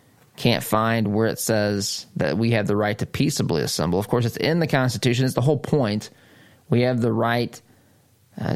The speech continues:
to assemble, to peaceably assemble, and to petition our government for a redress of grievances. This, again, is not, uh, not complicated, not difficult.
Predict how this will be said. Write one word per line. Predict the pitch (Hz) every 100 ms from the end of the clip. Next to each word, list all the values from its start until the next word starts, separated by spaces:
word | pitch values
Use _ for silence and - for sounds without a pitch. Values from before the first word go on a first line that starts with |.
| -
to | 120
assemble, | 113 - 143 139 101 92 139 - _ -
to | -
peaceably | 143 151 143 117 110
assemble, | 101 - 101 110 117
and | 113
to | 123 107
petition | 101 - 127 139 127
our | 117
government | 113 113 117 120 -
for | 120
a |
redress | 113 127 127 127 127
of | 123
grievances. | 135 156 160 117 - -
This, | 160
again, | 117 117 170
is | 143 107
not, | 113 120 139 143 - - _ _ _ _ _ _ _ _ _ _ _ _ _ 208
uh, | - -
not | - 117 117 -
complicated, | 135 139 151 120 101 73 80 123 120
not | - 120 90
difficult. | 117 139 127 - 90 80 -